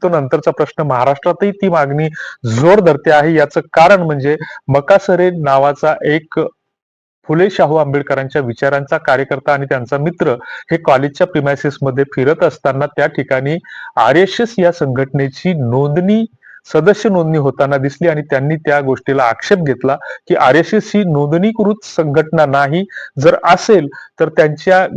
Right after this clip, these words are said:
घटनेची, जी काही बायलॉज म्हणतो आपण, तर त्या बायलॉजची मागणी अनेक वेळा झालेली आहे. ते बायलॉज कधी समोर आलेली नाहीत, त्यांची ध्येय, धोरणं, उद्दिष्ट हे अजूनही माहीत नाही आणि ती कशा पद्धतीनं काम करते,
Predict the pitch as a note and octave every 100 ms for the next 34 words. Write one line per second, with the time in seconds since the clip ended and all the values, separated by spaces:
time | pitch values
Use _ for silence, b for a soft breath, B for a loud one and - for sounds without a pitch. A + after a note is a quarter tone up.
0 | - A2+ - G3 A3 A3 D#3+ B2+ C3+ D#3
1 | D3 B2+ C3 D#3+ G3 E3 C3 C3+ - C3+
2 | C3+ C#3 C3 C3 D#3 - A3 F#3+ C#3 C#3
3 | D3 D#3 C#3 D3+ D#3 D3+ C3+ A2+ B2+ C#3+
4 | C#3+ C3 D3 E3+ - - - C3+ C3 C#3
5 | F3 - E3+ D3 C#3 C3+ C#3 C3+ A#2+ C3
6 | E3 E3 E3 - D3 C3+ B2 A#2 C#3 C3
7 | C3 C#3+ A#2 B2 E3+ - E3 B2 B B
8 | B - D3 B2+ B2 D#3 F3+ F3+ C#3+ C#3
9 | - D3+ C#3 D#3 B B D3 C#3+ D#3 D#3
10 | C3+ F3+ E3+ D3+ C#3+ D#3 D3 - B2+ E3
11 | D#3 B2+ - D3+